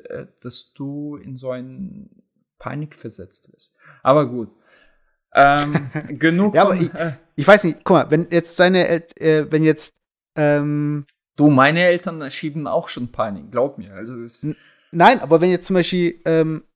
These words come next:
Speaker 2: deine Eltern dir sagen, du darfst nicht über Rot gehen, weil wenn du nicht über Rot gehst und nicht nach links und rechts schaust, kann sein, dass sich ein Auto überfährt.
Speaker 1: Ja.
Speaker 2: Ich mein, äh, dann wärst du halt dieses Kind, das sagt so,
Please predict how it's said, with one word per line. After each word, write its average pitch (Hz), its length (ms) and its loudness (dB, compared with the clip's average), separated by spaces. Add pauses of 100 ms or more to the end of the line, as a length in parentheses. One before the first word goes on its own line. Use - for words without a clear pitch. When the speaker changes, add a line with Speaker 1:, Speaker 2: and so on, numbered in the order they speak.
(260)
Speaker 2:
deine 165 200 4
Eltern 170 260 0
dir 165 100 2
sagen, 156 640 0
du 143 80 -18
darfst 156 220 6
nicht 151 80 0
über 139 120 0
Rot 139 220 2
gehen, 110 380 -6 (380)
weil 139 240 6
wenn 156 120 4
du 151 100 2
nicht 156 160 -2
über 143 120 -4
Rot 185 180 0
gehst 175 260 2
und 151 100 -2
nicht 147 140 -4 (140)
nach 143 160 -4
links 156 220 -6
und - 60 -18
rechts 170 200 2
schaust, 160 180 0
kann 143 160 -6
sein, 139 200 0
dass 135 120 -8
sich 127 120 -12
ein 139 80 -10
Auto 135 200 -6
überfährt. 117 400 -8 (380)
Speaker 1:
Ja. 127 100 0
Speaker 2:
Ich 139 40 2
mein, 165 240 4 (540)
äh, 147 280 0 (280)
dann 165 260 2
wärst 165 240 2
du 190 120 6
halt 175 140 4
dieses 175 260 -2
Kind, 180 220 -6
das 165 140 -2
sagt 151 260 2
so, 160 360 4